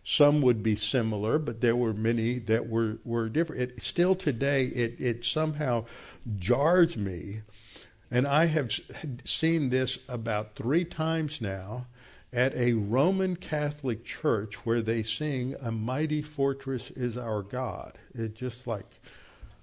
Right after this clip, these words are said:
how can you sing a hymn written by Martin Luther that extols the greatness of God when fundamentally you disagree with everything the man stood for and wanted to,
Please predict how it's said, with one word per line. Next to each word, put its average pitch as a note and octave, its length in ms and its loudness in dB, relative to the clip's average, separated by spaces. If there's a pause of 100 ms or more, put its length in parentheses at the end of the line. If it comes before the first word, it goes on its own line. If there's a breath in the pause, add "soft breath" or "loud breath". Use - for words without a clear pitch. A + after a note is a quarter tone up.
(640 soft breath)
how G3+ 360 6
can G3 280 2
you E3 160 6
sing D#3+ 520 2
a C3 240 4
hymn D3+ 600 4
written C#3+ 400 4
by A#2 420 4
Martin C3+ 680 0
Luther C#3 520 0 (1500 soft breath)
that C3+ 220 4
extols E3+ 720 4
the C3 100 4
greatness C#3+ 680 2
of A2 180 -4
God C3 360 2
when A2+ 280 0
fundamentally C#3 960 0
you A2+ 220 0
disagree B2 720 2
with G#2+ 260 0
everything A#2+ 640 0
the G2+ 80 0
man G2+ 400 0
stood C#3 400 6
for G2+ 400 0
and A2 260 -2
wanted A2 380 0
to, G2+ 280 -4